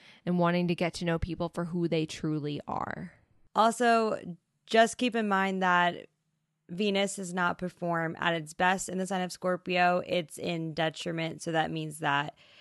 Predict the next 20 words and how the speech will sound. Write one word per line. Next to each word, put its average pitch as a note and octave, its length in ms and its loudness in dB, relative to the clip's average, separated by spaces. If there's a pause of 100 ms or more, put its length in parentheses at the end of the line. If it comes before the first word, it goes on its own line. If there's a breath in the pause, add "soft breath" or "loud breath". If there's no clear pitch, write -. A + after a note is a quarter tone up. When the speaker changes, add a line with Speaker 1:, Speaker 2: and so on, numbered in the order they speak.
(120)
Speaker 2:
it's F#3 240 0
kind F#3+ 280 0
of F3+ 280 4 (600)
difficult F3 760 0
for F3+ 260 2
Venus E3 520 -4
to D#3+ 320 -4 (320)
fully G3 260 4
express E3 480 -2
itself F#3 480 0
through E3 200 -2
that D#3 240 2
sign. D#3 440 -2 (320 soft breath)
There F#3+ 140 4
also G#3+ 480 4
will G3 280 4
be G3 200 0
a - 120 2
lot E3+ 320 8
of E3+ 220 2